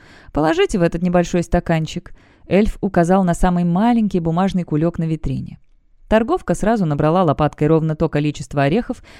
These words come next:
которое подходило под выбранный размер стаканчика. «С вас двадцать три золотых», — веселым голосом объявила она. Некромант сглотнул. «Черт, ну и цены в ваших зажиточных городишках!» — закричал в ухо алчному соратнику Минотавр.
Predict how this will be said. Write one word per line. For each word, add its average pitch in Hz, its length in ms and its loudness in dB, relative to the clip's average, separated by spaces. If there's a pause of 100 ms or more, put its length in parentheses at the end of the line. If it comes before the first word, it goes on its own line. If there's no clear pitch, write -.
(140)
которое 330 360 0
подходило 196 600 0
под 190 180 0
выбранный 185 400 2
размер 156 300 -2
стаканчика. - 680 -8 (500)
«С - 100 -10
вас 311 220 4
двадцать 302 400 2
три 277 160 4
золотых», — 262 580 0 (280)
веселым 196 420 0
голосом 170 400 0
объявила 175 480 0
она. 156 260 -4 (460)
Некромант 156 760 -2
сглотнул. 156 600 -4 (300)
«Черт, - 440 -6
ну 170 140 2
и 196 60 2
цены 165 420 -2
в 165 60 -4
ваших 175 300 0
зажиточных 180 600 2
городишках!» — 185 680 2 (360)
закричал 180 520 2
в 170 80 0
ухо 202 180 0
алчному 160 480 -2
соратнику 165 480 0
Минотавр. 165 540 -2